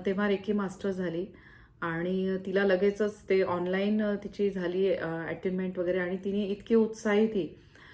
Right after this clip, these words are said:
अ, की तिने लगेचच रेकीच्या अटेनमेंट सिंगापूरमध्ये सुरू केल्या आणि तिच्याद्वारे भरपूर तिथे रेकी अटेनमेंट्स ती देत होती. आणि मला कळालं की तिने जवळपास तिथे, अ, वीस बावीस रेकी अटेनमेंट्स तिने दिल्या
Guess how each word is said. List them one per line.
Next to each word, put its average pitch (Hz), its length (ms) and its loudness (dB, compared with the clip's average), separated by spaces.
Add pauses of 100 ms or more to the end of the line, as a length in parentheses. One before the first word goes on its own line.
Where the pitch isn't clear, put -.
(220)
अ, 165 240 -6
की 196 100 -8
तिने 196 220 2
लगेचच 196 460 2
रेकीच्या 180 400 0
अटेनमेंट 180 380 -2
सिंगापूरमध्ये 156 720 -4
सुरू 156 240 -4
केल्या 131 300 -6 (520)
आणि 165 360 2
तिच्याद्वारे 214 840 4
भरपूर 185 460 -2
तिथे 196 500 -4
रेकी 170 280 -2
अटेनमेंट्स 175 680 -6
ती 196 80 -2
देत 165 260 2
होती. 139 240 -12 (680)
आणि 180 320 -2
मला 196 240 0
कळालं 202 300 2
की 202 140 -4
तिने 202 180 -2
जवळपास 208 580 0
तिथे, 226 360 0 (460)
अ, 175 400 -4
वीस 220 220 4
बावीस 220 460 4
रेकी 190 300 0
अटेनमेंट्स 170 560 -6
तिने 156 160 -6
दिल्या 139 240 -10